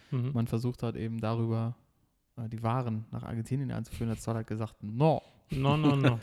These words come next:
Speaker 2: <laughs> No es posible.
Speaker 1: <laughs> Por qué no?
Speaker 2: Por qué no? Ja, und jetzt, äh, gibt's halt die Gegendarstellung, ähm, von der, von der, vom argentinischen Verband.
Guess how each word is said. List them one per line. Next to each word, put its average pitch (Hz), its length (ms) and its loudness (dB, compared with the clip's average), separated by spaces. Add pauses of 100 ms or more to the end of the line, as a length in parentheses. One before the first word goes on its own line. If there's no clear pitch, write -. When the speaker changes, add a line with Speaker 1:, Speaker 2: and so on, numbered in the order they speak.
Speaker 2:
<laughs> - 120 -8
No 120 180 6
es 131 160 0
posible. 123 680 0 (600)
Speaker 1:
<laughs> - 720 2
Por 151 180 12
qué 131 140 6
no? 135 400 6
Speaker 2:
Por 127 220 10
qué 117 240 6
no? 131 640 6 (600)
Ja, 151 180 6
und 117 140 4
jetzt, 143 260 2
äh, 139 180 6
gibt's 139 240 0
halt 139 200 6
die 139 340 4
Gegendarstellung, 139 880 4
ähm, 127 460 -2 (600)
von 127 140 -6
der, 117 200 -4
von 120 180 -8
der, 117 240 -6
vom 113 420 -8
argentinischen 120 440 -6
Verband. 120 440 -4